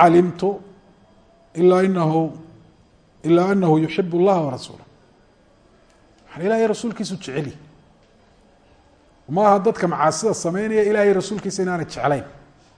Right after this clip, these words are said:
Iimaankoodii iyo dee maxabadoodii baa daciiftay. Laakiin aslu maxabbati Illaahi wa rasuulihi quluubtooda ku jirta. Marka ninkaa maxaa ku kulmay? In la jeclaanayo, la difaacayo, la xidhiidhinayo,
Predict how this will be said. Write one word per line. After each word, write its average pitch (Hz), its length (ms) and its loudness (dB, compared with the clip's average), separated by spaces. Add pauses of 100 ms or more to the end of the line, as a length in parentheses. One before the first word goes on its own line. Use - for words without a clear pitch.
Iimaankoodii 196 680 0
iyo 196 100 0
dee 196 160 0
maxabadoodii 180 560 -2
baa 160 100 0
daciiftay. 117 480 -8 (840)
Laakiin 196 260 -2
aslu 226 340 0
maxabbati 196 440 -2
Illaahi 196 180 2
wa 180 60 0
rasuulihi 196 360 -6
quluubtooda 180 440 2
ku 165 100 -16
jirta. - 200 -20 (3250)
Marka 156 240 0
ninkaa 208 320 2
maxaa 214 220 2
ku 226 100 -4
kulmay? 156 480 2 (1400)
In 175 80 0
la 165 60 2
jeclaanayo, 190 640 4
la 180 100 6
difaacayo, 190 520 0
la 175 60 2
xidhiidhinayo, 208 640 2